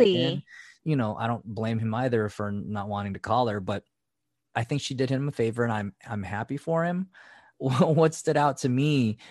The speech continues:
Speaker 1: was how she came to, was it a lawyer or whatever? And she's
Speaker 2: Lou.
Speaker 1: like, "He doesn't act like he does anymore. He says F you to me." And I'm like, "Wait, he, you mean he treats you like you treat him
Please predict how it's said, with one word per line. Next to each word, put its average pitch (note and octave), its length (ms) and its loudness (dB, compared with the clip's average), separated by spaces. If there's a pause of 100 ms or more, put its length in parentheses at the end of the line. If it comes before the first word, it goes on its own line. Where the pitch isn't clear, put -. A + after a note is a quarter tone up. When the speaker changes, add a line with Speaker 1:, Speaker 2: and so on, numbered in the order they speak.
(160)
Speaker 1:
was A2+ 460 2
how G#2+ 680 0
she A#2 280 -6
came G#2+ 760 -4
to, F#2+ 380 -4 (140)
was G2 360 -10
it G#2 60 -4
a G2 40 -4
lawyer G#2 400 -2
or B2 80 2
whatever? C3 500 -2
And B2 180 -2
she's G#3+ 220 2
Speaker 2:
Lou. G#3 160 12
Speaker 1:
like, G#3+ 160 0 (380)
"He D#3+ 140 4
doesn't D3 280 4
act C3+ 400 2
like D3 220 2
he C#3+ 100 -2
does C#3 300 2
anymore. C#3 720 4 (180)
He D#3+ 140 0
says C3 320 0
F D3 260 2
you D#3 140 2
to D#3 260 4
me." D3+ 280 2
And D3 100 4
I'm D3 100 2
like, C#3+ 260 4 (440)
"Wait, C#3+ 380 8 (480)
he, D#3 160 2
you D3+ 120 6
mean D#3 200 8
he D3 120 6
treats D3+ 420 2
you D#3 120 4
like C3 260 4
you C3 160 2
treat B2+ 320 -2
him E3 360 0